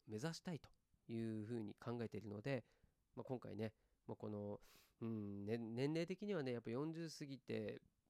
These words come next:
うん、面接官にも言われたんですけれども、まあ、で、大体若い人が転職するにしても、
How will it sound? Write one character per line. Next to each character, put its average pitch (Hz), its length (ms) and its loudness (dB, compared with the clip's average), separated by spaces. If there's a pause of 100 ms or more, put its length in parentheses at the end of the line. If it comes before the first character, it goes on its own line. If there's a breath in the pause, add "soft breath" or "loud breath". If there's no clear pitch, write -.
(180)
う 127 60 -6
ん、 113 760 -2
面 151 200 4
接 190 200 -2
官 175 160 2
に 113 60 2
も 101 80 -2
言 101 120 0
わ 120 100 4
れ 139 80 2
た 160 100 0
ん 127 80 0
で 117 80 -6
す - 80 -10
け 101 100 -4
れ 98 60 -6
ど 98 120 -2
も、 107 280 2 (1160 loud breath)
ま 127 80 0
あ、 - 20 -2
で、 120 180 -4 (680)
大 - 160 -2
体 185 140 -2
若 165 280 0
い 190 120 -2
人 131 400 -2
が 117 300 -4 (1000)
転 127 280 -2
職 127 300 -6
す 151 140 -4
る 151 80 -2
に 135 120 -2
し - 60 -12
て 110 120 -6
も、 104 320 -2